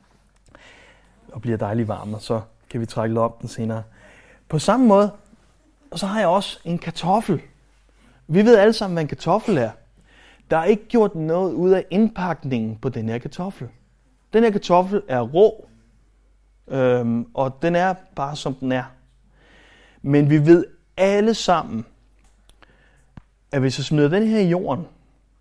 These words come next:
og jeg er heldig, og den vokser op, og den giver et godt afkast, og jeg tager, øh,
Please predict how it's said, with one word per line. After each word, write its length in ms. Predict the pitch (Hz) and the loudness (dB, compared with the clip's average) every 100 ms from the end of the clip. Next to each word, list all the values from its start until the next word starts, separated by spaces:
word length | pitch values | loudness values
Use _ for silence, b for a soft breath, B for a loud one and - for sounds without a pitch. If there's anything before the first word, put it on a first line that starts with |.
| _ _ _ _ _ _ _ - | _ _ _ _ _ _ _ -2
og 120 | 131 | 2
jeg 80 | 123 | 2
er 60 | |
heldig, 380 | 123 151 175 165 | 2 2 2 0
og 60 | 120 | 0
den 120 | 113 | 0
vokser 320 | 98 101 - | -4 -8 -8
op, 340 | - 160 202 151 | -4 -2 -2 -4
og 80 | |
den 120 | 131 120 | -6 -8
giver 240 | 160 151 | -6 -6
et 60 | 127 | -6
godt 160 | 120 | -8
afkast, 640 | 113 165 - 190 170 - _ _ _ _ _ _ _ _ _ _ _ _ _ | -6 -8 -8 -10 -10 -18 _ _ _ _ _ _ _ _ _ _ _ _ _
og 140 | - 127 | -2 0
jeg 180 | 120 117 - | 0 -2 -12
tager, 300 | - 123 117 | -10 -10 -10
øh, 260 | 110 101 | -10 -12